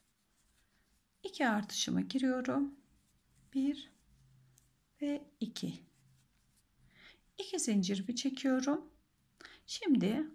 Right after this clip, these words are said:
kolumuza şöyle bir bakalım. Hem önümüzü hem kolumuzu ördüm. Şimdi arkamızı örmeye başlayabiliriz.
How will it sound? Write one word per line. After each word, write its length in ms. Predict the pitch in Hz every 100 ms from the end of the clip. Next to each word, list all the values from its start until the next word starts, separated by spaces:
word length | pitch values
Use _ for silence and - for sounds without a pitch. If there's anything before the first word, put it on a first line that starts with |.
| -
kolumuza 500 | - 311 202 208 277
şöyle 400 | - 285 247 277
bir 160 | 233
bakalım. 340 | 180 180 196 202 -
Hem 200 | 427 392
önümüzü 460 | 208 185 185 202 320
hem 320 | - 165 -
kolumuzu 600 | 208 185 190 190 - - - - - _ 381
ördüm. 540 | 302 190 190 311 427
Şimdi 440 | - 415 330 339 -
arkamızı 880 | 349 339 - 190 185 180 269 330 -
örmeye 520 | 320 240 185 220 302
başlayabiliriz. 840 | 240 214 - 247 262 180 - -